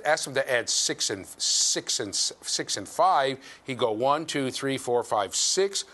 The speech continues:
One, two, three, four," and he was stuck. Didn't have enough fingers.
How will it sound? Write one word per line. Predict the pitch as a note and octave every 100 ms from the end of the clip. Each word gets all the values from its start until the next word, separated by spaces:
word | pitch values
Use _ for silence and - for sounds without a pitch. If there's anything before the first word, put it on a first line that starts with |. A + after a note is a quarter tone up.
| -
One, | C3+ C3+
two, | A#2 A#2+
three, | - B2
four," | G#2+ - F3 F#3 F#3 - _ -
and | A#2
he | G2+
was | F#2+
stuck. | - - - - _ _ _ - - -
Didn't | - G#2
have | G#2
enough | G#2 F#2
fingers. | - D#3 F#2 - -